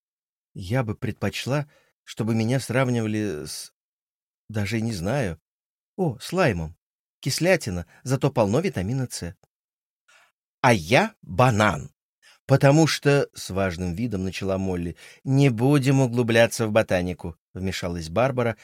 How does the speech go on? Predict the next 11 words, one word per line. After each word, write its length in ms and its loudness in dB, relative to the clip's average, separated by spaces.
и 80 -6
Каро 340 0
рассмеялась. 720 -8
«Лучше 460 0
расскажи 480 2
про 120 -6
сестру. 540 -10
Она 220 4
старше 380 2
тебя? 380 -12
Младше?» 520 0